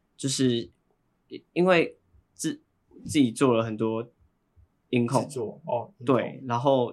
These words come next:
Speaker 1: 自己就会觉得说，其实音控其实它有很多很
Speaker 2: 细的东西。
Speaker 1: 带戏，需要解决的事情。
Speaker 2: 对。
Speaker 1: 但我觉得他的，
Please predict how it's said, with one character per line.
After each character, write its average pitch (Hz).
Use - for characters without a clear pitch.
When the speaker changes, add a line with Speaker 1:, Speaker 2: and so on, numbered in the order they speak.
Speaker 1:
自 -
己 143
就 131
会 135
觉 131
得 117
说， 123
其 120
实 117
音 117
控 120
其 117
实 113
它 117
有 113
很 101
多 98
很 104
Speaker 2:
细 -
的 -
东 185
西。 151
Speaker 1:
带 131
戏， -
需 -
要 160
解 120
决 110
的 110
事 113
情。 110
Speaker 2:
对。 -
Speaker 1:
但 170
我 131
觉 143
得 143
他 139
的， 120